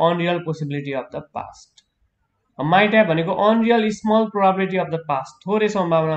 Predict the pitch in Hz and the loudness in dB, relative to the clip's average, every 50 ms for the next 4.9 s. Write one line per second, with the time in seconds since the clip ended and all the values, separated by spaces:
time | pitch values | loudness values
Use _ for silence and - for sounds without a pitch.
0 | 147 151 151 156 156 139 143 139 139 131 131 131 127 _ - 156 185 185 - - | -4 -4 -6 -6 -6 -6 -8 -8 -10 -12 -14 -16 -18 _ -12 -12 -12 -12 -14 -20
1 | _ _ _ _ _ _ _ - - 202 208 214 208 220 220 208 202 202 196 180 | _ _ _ _ _ _ _ -12 -6 -2 0 2 2 2 2 4 4 2 2 2
2 | 170 185 185 185 185 170 175 175 175 180 170 170 175 180 175 - - _ _ _ | 0 0 2 2 0 -2 -6 -6 -4 -4 -2 -2 -2 -4 -6 -8 -16 _ _ _
3 | _ _ _ _ _ _ _ _ _ _ _ _ _ _ 185 185 185 - - 185 | _ _ _ _ _ _ _ _ _ _ _ _ _ _ -6 -6 -6 -6 -6 -6
4 | 175 165 156 165 165 165 165 156 156 147 143 127 120 - - - 113 | -4 -2 0 0 0 0 0 -2 -2 -4 -4 -4 -6 -8 -12 -16 -16